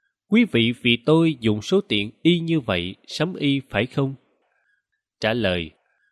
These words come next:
'Đúng như vậy.' Liền nói: 'Lành thay,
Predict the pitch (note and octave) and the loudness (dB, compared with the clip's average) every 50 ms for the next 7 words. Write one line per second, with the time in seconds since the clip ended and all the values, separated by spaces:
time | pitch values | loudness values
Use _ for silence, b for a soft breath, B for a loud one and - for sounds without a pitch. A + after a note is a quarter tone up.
0 | _ _ _ _ _ C3+ C3 D#3 G3+ A3+ G#3+ E3+ C#3+ A2+ - G#2+ F2 E2+ E2+ E2+ | _ _ _ _ _ 0 2 2 2 -2 -2 -2 -4 -2 -2 -4 -4 -4 -6 -10
1 | - _ _ _ _ _ _ _ _ _ _ _ _ _ _ _ _ _ - G#2 | -14 _ _ _ _ _ _ _ _ _ _ _ _ _ _ _ _ _ -4 -2
2 | G#2+ G2+ G2+ G2 G2+ F#2+ F#2+ A#2 D3+ F3+ F#3+ - _ _ _ _ _ _ _ _ | -2 -2 -2 -4 -6 -6 -6 -8 -10 -10 -14 -16 _ _ _ _ _ _ _ _
3 | _ _ - A2 G#2+ G#2+ A2 G#2+ - - C3+ C#3+ D3+ D3+ D3 C#3+ | _ _ -6 -2 -2 -2 -2 -4 -12 -8 -6 -4 -4 -4 -4 -6